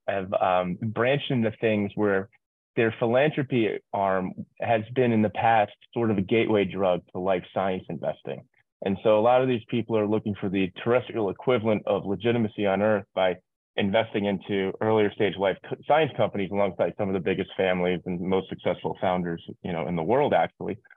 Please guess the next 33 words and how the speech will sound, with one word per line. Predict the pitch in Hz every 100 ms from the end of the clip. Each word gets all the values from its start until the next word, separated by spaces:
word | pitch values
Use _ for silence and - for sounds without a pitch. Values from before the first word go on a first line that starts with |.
| -
One | 123 135
of | 113
which | 113 107 -
for | 104
one | 104
of | 98
our | 107
companies | 107 104 104 98
is | 92 95
a | 92 -
two | - 113
thousand | 107 101 98 87 -
eighteen | 107 - 104 92
Nobel | 90 87
Prize | 80 120 120 117
laureate | 98 87 87 85 -
for | 95 82 69
oncology. | 76 - 120 107 73 71 _ _ _ _ _ -
And | 110 123
that | 147 143
to | 135
them | 123 127 107 98 - _ _ -
is | 110 107 104 98 - - 107
sort | - 113
of | 98
like, | 101 95 -
it | -
covers | 123 127 117
the | 110
philanthrop-, | - 117 110 - 107 - 123
the | 113 101 113 113
philanthropy | 113 135 139 104 101
part | - 101 87